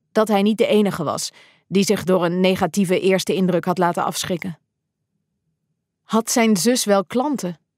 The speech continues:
De knoop trok weer strak aan, als de lus van een galg. Maar dit hele scenario had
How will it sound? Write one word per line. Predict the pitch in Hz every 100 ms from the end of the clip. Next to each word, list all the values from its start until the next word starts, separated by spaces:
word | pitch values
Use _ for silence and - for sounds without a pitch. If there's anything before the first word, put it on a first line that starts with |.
| _ _ _ _ _ _ _ _ _ _
De | 226
knoop | 240 240 247 -
trok | - 269
weer | 220 214 185
strak | - 233 220 -
aan, | 165 160 170 _ _ _ -
als | 196 -
de | 185
lus | 196 226 -
van | 208 190
een | 185
galg. | 147 214 170 160 - _ _ _ _ _ _ _ _ _ _
Maar | 233
dit | 226
hele | 214 233 277
scenario | - 220 226 277 285 277
had | 220 -